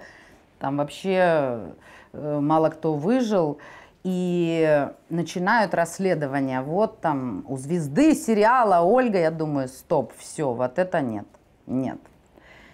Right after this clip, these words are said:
И меня голыми руками не взять. И я говорю Сигареву: "Вот кто первый мне позвонит, попросит интервью, я дам". И звонишь ты.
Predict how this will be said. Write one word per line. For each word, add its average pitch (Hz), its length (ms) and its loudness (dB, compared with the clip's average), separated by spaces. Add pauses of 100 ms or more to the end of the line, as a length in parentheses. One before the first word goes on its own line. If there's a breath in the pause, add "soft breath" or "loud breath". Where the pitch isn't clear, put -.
(180 loud breath)
И - 80 -6
меня 156 580 4
голыми 160 400 0
руками 147 360 0
не 139 140 0
взять. 123 360 -4
И 139 80 -2
я 165 160 2
говорю 147 400 0
Сигареву: 127 640 -8
"Вот 147 200 -8
кто - 200 -2
первый 170 500 2
мне 135 220 0
позвонит, 123 760 -4 (400)
попросит 135 520 -2
интервью, 117 580 -4
я 127 240 0
дам". 107 300 -4 (260)
И 170 80 -4
звонишь 143 420 -2
ты. - 160 -16